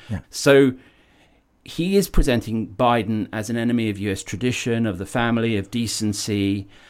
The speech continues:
Speaker 2: He's going hard on the idea that schools are filling children's heads with,
Speaker 1: Yeah.
Speaker 2: you know, transgender ideology and
Speaker 1: Yeah.
Speaker 2: critical race theory and all this stuff. It's a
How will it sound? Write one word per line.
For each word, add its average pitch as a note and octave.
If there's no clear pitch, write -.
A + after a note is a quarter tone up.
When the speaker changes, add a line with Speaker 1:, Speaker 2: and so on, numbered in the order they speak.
Speaker 2:
He's A#2
going A#2+
hard B2
on G#2+
the G#2
idea G#2
that F#2
schools B2
are G#2+
filling A2
children's A2
heads G#2+
with, G#2
Speaker 1:
Yeah. G2+
Speaker 2:
you G#2+
know, G2+
transgender G#2+
ideology G2+
and G2
Speaker 1:
Yeah. G2
Speaker 2:
critical A2
race G2+
theory G2+
and A2
all D3+
this D#3+
stuff. -
It's C3+
a B2+